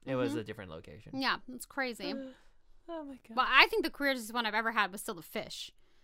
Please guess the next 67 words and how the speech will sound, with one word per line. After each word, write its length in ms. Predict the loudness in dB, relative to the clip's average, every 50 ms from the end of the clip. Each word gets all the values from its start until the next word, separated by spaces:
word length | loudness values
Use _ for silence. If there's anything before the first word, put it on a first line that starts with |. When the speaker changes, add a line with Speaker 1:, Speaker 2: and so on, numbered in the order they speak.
| -20 _ -20 -14 -10
Speaker 2:
The 60 | -6
fish 180 | -4 -4 -4 -4
in 60 | -4
the 60 | -6
cart. 420 | -4 -4 -4 -4 -4 -4 -8 -14 -16 -10 -2 0
Speaker 1:
Oh, 140 | 2 2 2
yeah. 460 | 2 2 0 0 0 0 -2 -2 -6 -8 -12 -14 -14
My 100 | -14 -12
God. 300 | -12 -12 -12 -6 2 6
Speaker 2:
That 120 | 6 6
was 100 | 6 4
the 60 | 2 0
craziest 380 | 2 4 4 2 2 -2 -4 -4
thing 100 | -2 0
I've 60 | 0
ever 160 | 0 0 0
had. 140 | 2 0 2
And 100 | 4 4
I 80 | 4 4
didn't 120 | 4 4
know 60 | 2 2
Speaker 1:
Yes. 60 | 0
Speaker 2:
what 60 | 2
kind 120 | 2 2 2
of 60 | 2
fish 120 | -2 -6 -6
they, 80 | -6
and 100 | -4 -2
they 60 | -2 -2
were 80 | -2
big. 300 | -2 -2 -2 -2 -2 -2
And 100 | 0 4 6
I 80 | 6 6
was 80 | 8
like, 140 | 6 6 6
Speaker 1:
Mm-hmm. 80 | 6 6
Speaker 2:
"I 40 | 6
don't 80 | 6
know 100 | 6 4
what 220 | 4 2 2 2 2
these 160 | 0 2 6
are." 360 | 8 8 8 8 8 6 4 0 -6 -20 -20 -20 -12 -6
And 120 | -2 0
I 100 | 0 0 0
feel 160 | 2 2 2
like 100 | 4 4
I've 80 | 2 2
traumatized 560 | 6 8 8 8 8 8 6 6 6 6 4
them 100 | 2 -2
'cause 80 | -2 0
I 60 | 0
didn't 120 | 0 0 0
know 100 | -2 0
they 120 | 0 0
were 80 | 0 0
in 120 | 0 0 0
the 60 | 0
cart. 380 | 0 -2 -2 -2 -2 -4 -6 -6
Speaker 1:
Uh, 320 | -6 -4 -4 -4 -4 -6 -10 -12 -16 -20 -20 -20 -20 -18 -8 0
Speaker 2:
So 380 | 2 4 4 4 4 2 0 -4 -8
this 180 | -10 -10 -8
was 100 | -4 0
not 180 | 2 2 2 2
Speaker 1:
uh, 20 |
Speaker 2:
great. 300 | 0 -2 -2 -4 -4 0 4
<laughs> 480 | 6 6 6 4 2 -6 -12 0 2
Speaker 1:
yeah. 60 | 2